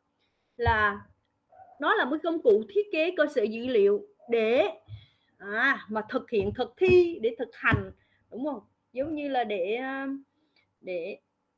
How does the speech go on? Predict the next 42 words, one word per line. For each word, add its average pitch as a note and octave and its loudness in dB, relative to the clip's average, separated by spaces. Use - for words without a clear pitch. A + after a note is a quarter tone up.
để - -2
triển C#4 0
khai F#4 0
thực - -4
tế D4+ 4
những B3+ -8
các G4 0
cái E4 -16
cấu F4+ 0
trúc A#4 4
dữ A#3 -4
liệu G#3 4
cũng B3 -6
như D#4 0
những A3+ -8
cái, F4 -8
à, G#3 -8
truy F#4 8
vấn, D#4 -4
à, G3+ -10
thống D#4 -4
kê C#4+ 2
báo C4 -2
cáo C#4 0
đó G#4 -2
mà A3+ -10
chúng C4 -14
ta C#4 -4
hay C4 -4
gọi F#3 -6
á, C#4+ -8
là A3 -10
những F3+ -10
thống C#4 -12
kê C#4+ -6
báo C4 -4
cáo C#4 -4
của B3 -2
một A#3 -6
hệ F3+ -6
thống B3+ -4
á, E4+ -8